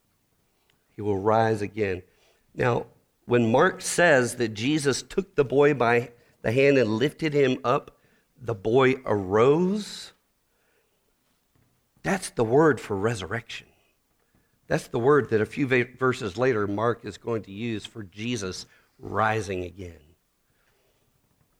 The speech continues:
Now, we don't know if the boy really died. Everybody thought he had died.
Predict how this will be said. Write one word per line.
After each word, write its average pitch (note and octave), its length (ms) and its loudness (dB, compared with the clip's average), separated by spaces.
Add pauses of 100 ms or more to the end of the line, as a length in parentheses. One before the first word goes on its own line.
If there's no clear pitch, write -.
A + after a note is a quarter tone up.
(140)
Now, A#2+ 300 -2
we C3+ 120 -2
don't D3 200 2
know C#3 300 4
if A2+ 140 0
the A#2 80 -6
boy A#2+ 200 2
really A2+ 340 2
died. G#2+ 540 0
Everybody C#3 420 0
thought E3 380 0
he A2 140 -8
had F#2+ 140 -8
died. D#2+ 380 -16